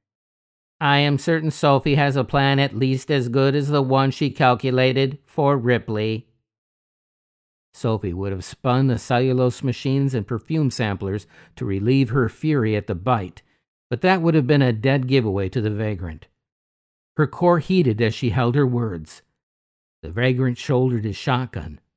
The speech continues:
stepped forward, headed toward her. How had he spotted her? The dog ran forward,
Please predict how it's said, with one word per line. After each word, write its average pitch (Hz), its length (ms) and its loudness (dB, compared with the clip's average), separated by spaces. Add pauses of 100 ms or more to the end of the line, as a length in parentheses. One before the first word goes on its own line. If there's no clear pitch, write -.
stepped - 380 -2
forward, 123 500 -2 (360)
headed 160 300 2
toward 156 340 0
her. 82 300 -10 (720)
How 226 300 0
had 104 100 -2
he 104 60 -8
spotted 254 600 -8
her? 78 260 -12 (1200)
The 78 100 -12
dog 117 380 -2
ran 104 240 -2
forward, 92 560 -8